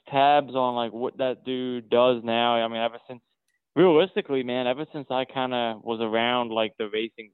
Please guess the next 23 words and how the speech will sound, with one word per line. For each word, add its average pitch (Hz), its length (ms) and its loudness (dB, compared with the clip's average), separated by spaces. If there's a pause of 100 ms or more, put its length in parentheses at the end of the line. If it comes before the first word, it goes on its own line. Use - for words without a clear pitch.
scene, 120 380 -6 (640)
he, 147 280 6
like, 131 300 2
for 143 80 0
the 131 80 0
first 139 280 0
few 147 100 0
years 135 360 4
he 151 100 -2
was 147 160 0
racing, 151 560 -2 (600)
but 127 120 4
I 135 80 4
don't 143 120 -6
know 143 80 -4
if 131 80 -8
he 127 140 -8
ever 127 200 -4
completed 120 460 -10
a 117 60 -4
full 120 340 -6
season, 113 360 0
like, 101 300 -2